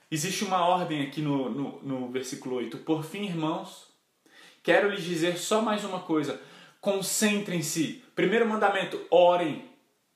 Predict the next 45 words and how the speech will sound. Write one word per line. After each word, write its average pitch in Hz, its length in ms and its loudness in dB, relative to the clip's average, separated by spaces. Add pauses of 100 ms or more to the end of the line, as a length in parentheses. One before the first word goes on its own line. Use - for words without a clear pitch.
(300)
Né? 165 220 4
Ele 165 140 2
fala, 175 380 2
ele 160 120 -2
fala 170 320 2
lá, 165 440 2
"Em 185 200 -2
vez 180 360 4
disso, 254 560 0
orem." 156 380 4 (560)
Outra 175 220 4
coisa, 185 340 2
"Em 202 240 2
vez 196 320 2
disso, 226 640 0 (160)
concentrem-se 240 720 2
em 214 80 2
tudo 262 360 0
que - 80 0
é 233 60 2
verdadeiro, 196 720 4 (240)
tudo 262 240 4
que - 80 -4
é 208 100 0
nobre, 185 380 4
tudo 277 200 0
que 254 100 0
é 247 40 4
correto, 185 460 2
tudo 269 260 -2
que 240 80 0
é 208 40 0
puro, 202 320 0
tudo 262 260 -6
que 254 80 -2
é 240 60 4
amável, 190 420 2
tudo 285 260 0
que 254 80 0
é 233 40 2
admirável. 190 600 2 (400)
Pensem 269 460 4
no 233 200 0
que - 120 2
é 208 100 6